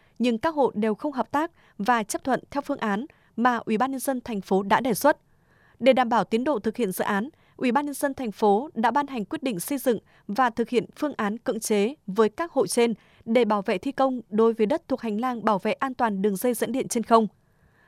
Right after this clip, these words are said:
Tại cuộc họp, các đơn vị, phòng ban liên quan đã đóng góp vào phương án cưỡng chế. Theo đó, kế hoạch cưỡng chế sẽ được thực hiện ngày hai mươi sáu và ngày hai mươi bảy tháng ba. Phát biểu kết luận tại cuộc họp, đồng chí Phan Mạnh Cường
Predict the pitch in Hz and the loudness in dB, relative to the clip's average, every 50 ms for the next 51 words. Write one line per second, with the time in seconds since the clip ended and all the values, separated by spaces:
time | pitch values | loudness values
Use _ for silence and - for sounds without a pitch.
0 | _ _ _ _ 285 269 - 254 233 226 240 220 208 - _ _ _ _ _ - | _ _ _ _ 0 2 2 -2 -2 2 2 2 2 2 _ _ _ _ _ 0
1 | 349 320 311 285 269 247 262 226 196 - _ _ _ - 240 233 220 220 202 247 | 2 2 2 -2 -2 -2 -2 -2 -2 -4 _ _ _ 0 0 0 0 0 0 0
2 | 262 254 254 262 254 240 - 254 247 247 240 202 - _ _ - 220 247 233 233 | 0 0 -2 -4 -4 0 2 2 2 2 2 -2 -6 _ _ -2 2 2 2 2
3 | 240 240 233 302 330 370 - - 240 220 - - 269 269 - 220 214 226 - - | 0 -2 0 -2 -2 -2 0 2 2 2 2 -2 -6 -4 -4 -4 -4 -4 -4 -6
4 | 214 233 - - 214 202 202 254 - _ _ _ _ _ _ _ - 285 254 233 | -6 -4 -2 0 2 2 2 0 -4 _ _ _ _ _ _ _ 0 0 2 4
5 | 214 202 214 - - 233 247 302 277 - - 208 220 - - 202 190 214 262 - | 2 2 0 0 0 -2 -2 -2 -4 -4 -4 -4 -4 -2 0 0 0 -2 -4 -4
6 | - 247 254 294 240 - 240 214 240 226 - - - 220 233 220 220 226 269 254 | -4 -4 -2 -2 -2 -2 -2 0 2 0 0 0 -4 -4 -2 -2 -2 -2 -4 -6
7 | - - 226 208 196 240 - - _ _ _ _ - 196 247 233 220 220 226 214 | 0 4 4 6 6 4 2 -4 _ _ _ _ 0 2 2 2 2 0 -2 -4
8 | 214 240 262 233 226 175 - 185 208 233 240 226 220 220 - _ _ _ _ _ | -2 -2 -2 -2 -2 -2 -2 0 2 2 4 4 2 0 -4 _ _ _ _ _
9 | _ _ _ _ _ - - - - _ _ _ _ _ - 359 - 294 269 233 | _ _ _ _ _ -20 -20 -20 -20 _ _ _ _ _ 4 4 4 4 2 2
10 | - - 311 311 294 254 196 - - 240 226 - 220 208 - 220 202 - - _ | 0 0 -2 0 0 0 -2 -2 -2 -4 0 0 -2 0 2 0 0 0 -2 _
11 | _ _ _ _ - 233 269 254 220 - - 226 214 254 311 - - - 294 269 | _ _ _ _ 0 2 2 2 2 0 0 0 0 -2 -4 -4 -2 -2 0 0
12 | 254 202 185 - 240 220 208 190 | -2 -6 -2 2 2 2 2 2